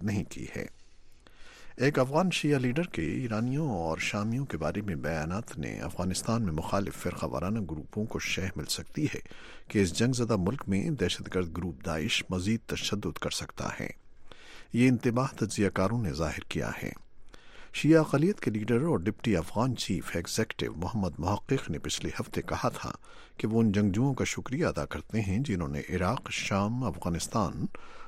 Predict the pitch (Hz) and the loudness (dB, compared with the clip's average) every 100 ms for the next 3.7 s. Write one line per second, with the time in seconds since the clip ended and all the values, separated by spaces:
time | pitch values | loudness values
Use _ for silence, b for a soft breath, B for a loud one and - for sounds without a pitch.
0 | - 92 90 104 101 - 123 147 98 95 | -2 0 4 4 4 2 2 2 0 0
1 | 107 120 107 85 101 - 92 80 85 110 | 2 2 0 0 -2 0 0 0 0 -2
2 | 131 - 87 65 - 92 82 92 92 107 | -2 -2 -2 -2 -2 -2 0 0 0 2
3 | 90 64 80 - - - | 0 -2 -4 -6 -4 -4